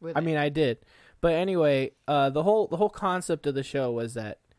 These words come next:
Speaker 2: three people, three hosts, each of, each, each person has ten minutes for their own segment, whatever segment it is, whatever they wanna do. And then when the ten minutes is over, that's it. It,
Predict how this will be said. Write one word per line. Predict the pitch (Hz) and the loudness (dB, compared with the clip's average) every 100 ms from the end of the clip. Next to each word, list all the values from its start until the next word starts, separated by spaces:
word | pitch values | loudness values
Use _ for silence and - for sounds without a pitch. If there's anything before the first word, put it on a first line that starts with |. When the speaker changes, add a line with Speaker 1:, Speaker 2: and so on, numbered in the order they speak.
| _ _ | _ _
Speaker 2:
three | 135 165 | -6 -4
people, | - 175 139 139 131 139 - | -4 -4 -2 -2 0 -2 -4
three | 156 196 | -2 0
hosts, | 185 156 160 - - 143 | 2 2 -2 -10 -12 -8
each | 170 - | -4 -2
of, | 175 - | -2 -4
each, | 165 185 - | -6 -6 -4
each | 208 208 | -4 0
person | - 214 214 196 | 2 2 0 -2
has | 156 135 - | -2 -4 -8
ten | - 170 190 | -6 -6 -4
minutes | 185 151 151 - - | -4 -4 -6 -8 -10
for | 151 139 | -4 -4
their | 135 - | -4 -8
own | 147 | -8
segment, | 147 151 156 120 120 _ _ - | -4 -4 -4 -8 -12 _ _ -10
whatever | 117 131 143 | -4 -2 -2
segment | 143 160 151 156 | -2 -2 -2 -2
it | 156 143 | -4 -2
is, | 139 135 139 _ - | -4 -6 -12 _ -12
whatever | 113 120 131 139 135 135 | -6 -4 -2 -2 -2 -4
they | 131 131 | -4 -6
wanna | 131 131 135 | -6 -8 -4
do. | 127 113 123 _ _ _ - | -4 -4 -6 _ _ _ -10
And | 127 131 | -6 -4
then | 127 127 | -4 -4
when | 131 123 | -6 -6
the | |
ten | 123 156 143 | -6 -6 -6
minutes | 143 139 131 139 | -4 -6 -8 -6
is | 143 | 0
over, | 156 156 160 156 160 _ _ _ _ - | 0 2 0 0 -4 _ _ _ _ -4
that's | 139 139 - | -2 -2 0
it. | 143 143 - | 2 2 -2
It, | 127 | -12